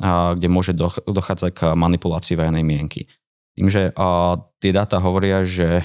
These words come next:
že TikTok využíva, využívajú najmä mladá generácia,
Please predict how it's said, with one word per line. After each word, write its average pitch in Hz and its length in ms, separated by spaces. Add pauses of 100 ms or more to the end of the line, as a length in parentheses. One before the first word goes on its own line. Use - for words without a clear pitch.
(160)
že 87 800
TikTok 92 320
využíva, 92 480
využívajú 95 560
najmä 92 240
mladá 90 240
generácia, 92 720